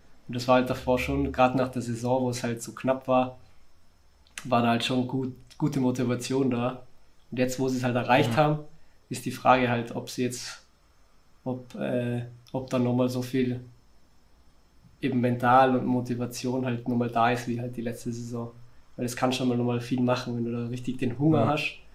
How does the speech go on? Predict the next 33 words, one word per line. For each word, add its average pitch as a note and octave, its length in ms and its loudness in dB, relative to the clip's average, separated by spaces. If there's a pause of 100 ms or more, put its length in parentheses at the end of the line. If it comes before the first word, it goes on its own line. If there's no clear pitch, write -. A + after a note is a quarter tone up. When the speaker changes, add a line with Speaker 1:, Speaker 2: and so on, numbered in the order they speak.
(240)
Speaker 1:
Jetzt A#2+ 180 -8
ist - 160 -8
der A#2+ 80 -4
Hunger B2+ 220 0
halt A#2+ 160 -2
schon B2 300 -4 (260)
gestillt C3 420 -6
worden. C3+ 320 -2 (1040)
Speaker 2:
Ja, G#2 80 -10
Speaker 1:
Schauen B2+ 180 0
Speaker 2:
das A#2+ 100 0
Speaker 1:
wir A#2+ 100 -2
Speaker 2:
ist A#2 80 -8
die - 60 -12
Speaker 1:
mal. F#2 60 -6
Speaker 2:
Frage, F2+ 180 -6
ja. G2 180 -8 (160)
Wie G2 180 -8
sie, G2+ 420 -4
was A2 220 -6
sie G#2+ 100 -6
jetzt F#2 180 -6
für F#2 120 -8
Ziele G#2+ 280 -6
haben F#2+ 120 -6
für F2+ 120 -10
die F#2+ 140 -6
Saison. G2+ 380 -8
Speaker 1:
Ja. C3+ 300 -2 (580)
Speaker 2:
Was A#2+ 140 -12
die A#2 140 -10
Zielsetzung G2+ 760 -6
ist. - 260 -12